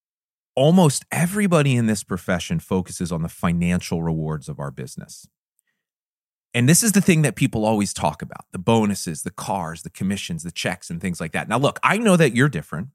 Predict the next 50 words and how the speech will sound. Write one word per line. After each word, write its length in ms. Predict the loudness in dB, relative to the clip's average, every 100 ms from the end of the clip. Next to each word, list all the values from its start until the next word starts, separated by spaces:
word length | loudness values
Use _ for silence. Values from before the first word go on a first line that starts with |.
| -18
okay? 360 | -8 -8 -8 -14 _ _ _
I 120 | -2 2
know 180 | 4
that 160 | 4 2
you're 160 | 2 2
different. 400 | 0 -2 -4 2
You're 220 | 4 4
a 40 |
part 280 | 4 4 2
of 40 |
this 160 | 2 -2
community 460 | -2 0 0 0 -2
because 300 | 0 0 2
you 100 | 2
value 560 | 4 2 2 0 -2
other 280 | -4 -6 -6
things. 340 | -6 -4 0
You 100 | 0
value 440 | 4 4 4 2 -2
service. 580 | -4 -4 -4 -4 -8 -6
You 100 | 0
value 520 | 2 2 2 0 -4 _ -20 _
having 400 | -4 -2 0 0
purpose 420 | 0 0 0 -2
and 100 | 0
meaning 280 | 4 4 4
behind 320 | 2 -2 -2
what 120 | -2 -4
you 120 | -4
do. 180 | -4 -2
But 160 | 0
when 160 | 2 4
you 100 | 4
look 280 | 4 4 2
at, 180 | 0 0
a 60 |
lot 220 | -2 0 0
of 80 |
times, 380 | 0 0 0 0
look 160 | 0 0
at 80 | 0
what 180 | 0
we're 160 | 2 0
promoting, 760 | 0 0 2 2 2 0 -2 -6 -12 -20 _
we're 240 | 2 4 4
falling 400 | 4 4 4 4
into 160 | 2
the 100 | 0
same 300 | 0 0 0
trap. 460 | 2 0 2 -2